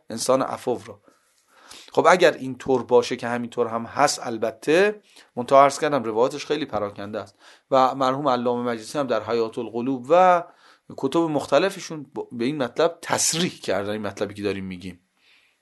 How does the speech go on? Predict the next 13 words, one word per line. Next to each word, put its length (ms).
اگه 140
کسی 240
اینها 180
رو 80
جمع 320
کنه 260
خب 200
یه 260
قاعده 520
مهم 500
به 100
دستش 460
میاد 300